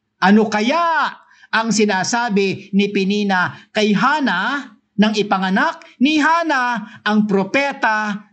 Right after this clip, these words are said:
ng Israel na siyang magbibigay ng bendisyon sa mga magiging hari ng Israel, particularly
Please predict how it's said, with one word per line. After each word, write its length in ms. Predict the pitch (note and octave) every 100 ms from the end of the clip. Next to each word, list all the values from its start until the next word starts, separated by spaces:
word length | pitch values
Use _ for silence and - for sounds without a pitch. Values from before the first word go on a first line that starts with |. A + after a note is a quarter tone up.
| F3
ng 160 | F#3+ G#3+
Israel 960 | G3 G3+ G3 A#3+ B3+ A3 F#3 D#3+ C3 B2 _ _ _
na 160 | F3+
siyang 560 | F#3+ - B3 C4+ D4+ D4
magbibigay 720 | C4+ A3 C4 A3+ A#3+ A#3 A3+
ng 160 | A3 G3+ F3
bendisyon 960 | F#3 E3 F3 - C#4+ A#3 G#3 F#3 C3+ - _ _ _
sa 160 | - G3+ G3+
mga 240 | G3+ G3+
magiging 480 | F#3+ F3 F3+ E3+ E3
hari 720 | D3+ A#3+ B3+ C4 C4 B3+ - _ -
ng 160 | F3+
Israel, 640 | G3 G3+ G3+ G#3 G#3 D#3+ C3+ -
particularly 960 | D4+ D#4 F4+ - E4 D4 C#4 C4 D3+